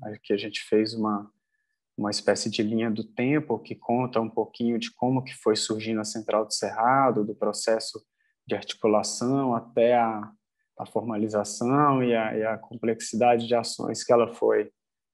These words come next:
incorporando dentro da, do seu leque de trabalho, né? Começa muito com o intuito de, de ser um canal de comercialização, mas à medida que começa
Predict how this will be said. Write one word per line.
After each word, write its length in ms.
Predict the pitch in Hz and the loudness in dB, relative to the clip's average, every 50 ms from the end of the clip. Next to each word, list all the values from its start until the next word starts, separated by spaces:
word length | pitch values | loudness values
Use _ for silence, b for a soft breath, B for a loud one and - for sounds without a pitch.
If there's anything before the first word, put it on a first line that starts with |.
| _ _ _ _ | _ _ _ _
incorporando 840 | 120 120 - 110 120 117 - - 117 113 117 120 135 135 131 123 120 | -8 -2 0 0 0 2 2 4 4 6 6 4 4 4 2 2 0
dentro 480 | 110 110 113 113 110 - 117 110 110 104 | 0 -2 -4 -4 -6 -4 -4 -2 -2 -2
da, 260 | 104 104 104 104 104 107 107 - _ _ _ _ _ _ _ _ _ _ _ _ _ _ _ _ _ _ _ _ _ _ _ | -2 -2 -2 -4 -6 -10 -12 -18 _ _ _ _ _ _ _ _ _ _ _ _ _ _ _ _ _ _ _ _ _ _ _
do 80 | - - | -12 -10
seu 240 | - - 113 107 110 | -2 0 2 4 4
leque 260 | 110 110 107 107 - | 4 2 2 0 -6
de 140 | - - - | -10 -4 0
trabalho, 580 | 113 104 104 107 110 110 120 127 127 117 113 | 2 2 2 4 4 6 6 6 4 2 -2
né? 200 | 110 110 113 113 | -4 -6 -6 -8
Começa 440 | 113 - 110 110 113 113 - - 113 | -8 -8 -4 -4 -4 -4 -4 -4 -2
muito 300 | 110 120 127 127 127 123 | 0 0 0 0 -2 -2
com 140 | - 117 110 | -4 -2 -2
o 40 | 113 | -2
intuito 420 | 113 113 - 113 110 110 107 110 | -4 -2 -2 0 0 0 0 -2
de, 300 | 104 104 107 101 98 95 | -2 0 -2 -2 -2 -2
de 140 | 98 104 98 | -4 -6 -8
ser 200 | - - - 120 | -4 -2 0 0
um 80 | 120 | 0
canal 300 | 120 - 113 110 110 107 | 0 0 0 0 0 -2
de 100 | 110 107 | -2 -4
comercialização, 1000 | - 120 110 113 110 - - 104 104 107 107 104 104 107 - - - 117 120 139 139 | -4 -4 -4 -4 -4 -4 -4 -2 -2 0 0 0 0 -2 -2 -2 0 2 2 4 2
mas 160 | 123 117 120 | 2 2 0
à 60 | 113 | 0
medida 400 | 110 113 110 110 113 110 117 113 | 0 0 0 -2 -2 -2 -2 -2
que 120 | - 117 107 | -4 -6 -6
começa 720 | - - 107 107 110 117 117 117 - - 117 104 101 | -4 -4 -2 0 0 0 0 -2 -2 -4 -4 -6 -6